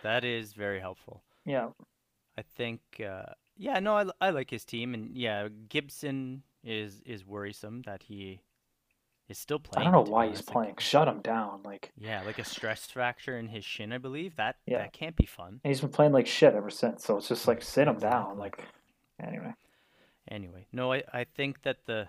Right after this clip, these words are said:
Speaker 1: the Brown Cheeks have a, have a pretty deep team, and I'm gonna have to go with them.
Speaker 2: All right.
Speaker 1: Not because,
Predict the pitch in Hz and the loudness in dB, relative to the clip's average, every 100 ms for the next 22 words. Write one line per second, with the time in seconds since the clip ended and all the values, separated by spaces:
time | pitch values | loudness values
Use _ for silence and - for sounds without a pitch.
0 | - 110 107 107 120 127 104 113 104 101 | -10 -8 -2 -2 -2 -6 -8 -6 -4 -4
1 | 95 - _ _ _ - 117 104 - 110 | -6 -14 _ _ _ -14 -12 -12 -10 -10
2 | 104 107 104 - 107 104 123 104 95 90 | -10 -10 -12 -12 -10 -8 -8 -10 -10 -12
3 | 90 98 - - _ _ _ 120 _ _ | -14 -16 -20 -20 _ _ _ _ _ _
4 | _ _ _ _ 110 107 110 107 101 107 | _ _ _ _ -12 -6 -6 -6 -10 -12
5 | - 127 135 _ - 131 180 - - _ | -12 -14 -16 _ 4 8 8 4 -10 _
6 | _ _ _ 131 180 175 165 170 160 147 | _ _ _ 4 4 4 -4 0 0 -2
7 | - | -10